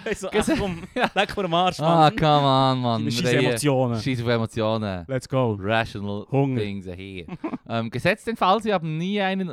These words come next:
Speaker 2: Menschen umgebracht. Wie erklären Sie es sich, dass es dazu nie gekommen ist?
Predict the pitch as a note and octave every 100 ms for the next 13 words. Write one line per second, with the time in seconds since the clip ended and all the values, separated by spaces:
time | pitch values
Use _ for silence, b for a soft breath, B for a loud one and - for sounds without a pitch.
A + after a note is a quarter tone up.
0 | - C3 D3+ F#3 F3 F3+ E3 D3+ A2+ F#2+
1 | - - D3 C3+ - B2 C#3+ D#3+ D#3 D3+
2 | D3+ D3 - A#2+ C3+ - - C#3 C3+ C#3
3 | B2 B2+ C3 D3 B2+ F#2+ - _